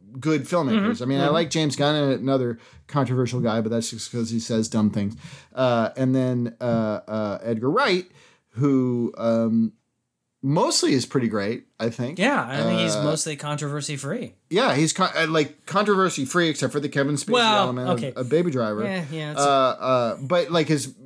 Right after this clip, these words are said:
Speaker 1: yeah, he's controversy free, uh, and his movies, like, I would say for the most part, his output's very good.
Speaker 2: Yes, I
Speaker 1: Like,
Speaker 2: like,
Speaker 1: hi-,
Speaker 2: I
Speaker 1: his most mediocre movies, like, uh, the, the World's End,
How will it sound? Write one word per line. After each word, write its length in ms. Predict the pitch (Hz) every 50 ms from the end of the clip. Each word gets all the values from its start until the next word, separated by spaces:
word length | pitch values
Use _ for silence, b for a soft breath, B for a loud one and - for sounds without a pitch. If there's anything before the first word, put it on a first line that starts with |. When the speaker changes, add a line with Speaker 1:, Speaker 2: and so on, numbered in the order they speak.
| - - -
Speaker 1:
yeah, 240 | 165 185 110 90 90
he's 280 | 87 127 180 220 202
controversy 580 | - - 170 147 131 123 120 120 113 117 123 107
free, 300 | - - 113 107 104 107 B B B B B B
uh, 280 | 113 120 120 120 120 -
and 140 | - 135 135
his 140 | 139 127 131
movies, 420 | 165 208 240 202 190 170 - - -
like, 280 | 127 151 156 151 -
I 140 | 113 135 147
would 120 | 156 160 -
say 140 | - 160
for 80 | 135 147
the 60 | 143 151
most 200 | 190 202 190 -
part, 100 | 143 127
his 120 | 123 117 139
output's 320 | 131 123 - 131 113 -
very 260 | - 123 127 120 113
good. 220 | 107 104 113 104 170
Speaker 2:
Yes, 340 | 180 - - - - - - -
I 100 | 160 151
Speaker 1:
Like, 200 | 147 143 147 147
Speaker 2:
like, 100 | 147 139
Speaker 1:
hi-, 120 | 147 139 139
Speaker 2:
I 20 | 139 135
Speaker 1:
his 240 | 143 165 165 160 139
most 300 | 147 175 185 185 170 -
mediocre 580 | 156 156 165 175 185 175 170 170 165 151 139 151
movies, 440 | 151 156 156 143 139 131 120 120 B B B B B B -
like, 300 | 117 117 120 117 - 135
uh, 440 | 123 127 123 123 123 120 117 117
the, 420 | 110 113 113 123 123 120 117 113 104 104 104 107 104 - _ -
the 160 | 117 113 - - - - 113 117 110 104 - -
World's 360 | 127 135 151 160 151 135 113 147
End, 420 | 147 147 147 143 139 131 123 -